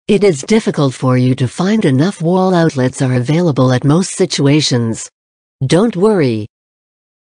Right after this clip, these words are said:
Our Wigony power strip has six outlets, and for U S B chargers, it is the perfect solution.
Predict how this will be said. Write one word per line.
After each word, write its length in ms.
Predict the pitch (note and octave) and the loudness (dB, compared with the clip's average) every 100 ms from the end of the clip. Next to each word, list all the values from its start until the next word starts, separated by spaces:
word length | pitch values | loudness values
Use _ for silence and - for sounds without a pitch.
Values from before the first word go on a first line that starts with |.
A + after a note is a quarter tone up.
| _ _ _ _ - | _ _ _ _ -4
Our 200 | E3 D3 | 0 2
Wigony 460 | C#3+ G3 E3 D3 C3+ | 0 -2 0 0 0
power 360 | D#3 F#3 F3 | 0 0 0
strip 420 | E3 - E3 F3 | -2 -4 -2 -2
has 180 | - B2 | 0 -2
six 300 | - E3+ - | -2 -4 -2
outlets, 680 | C#3 F3+ C#3 A#2 G#2+ - - - | -2 -2 -2 -2 -4 -12 -14 -2
and 260 | D#3+ C3 | 0 0
for 220 | - D3 C#3+ | 0 -2 0
U 260 | D3 G#3+ | 2 0
S 180 | F3 - | 0 -4
B 220 | D3+ E3+ | -2 -2
chargers, 760 | C#3 D#3+ G3 F3 C3+ A#2 A2+ - - _ | -2 -2 -2 -2 -2 -2 -4 -10 -18 _
it 140 | G#3 | 0
is 160 | E3+ - | 0 -2
the 60 | C#3+ | -4
perfect 440 | E3 G#3 E3+ D3 | 0 0 -2 -6
solution. 680 | - B2+ C3+ C#3+ B2 G#2+ G#2+ | -4 0 0 0 -2 -2 -6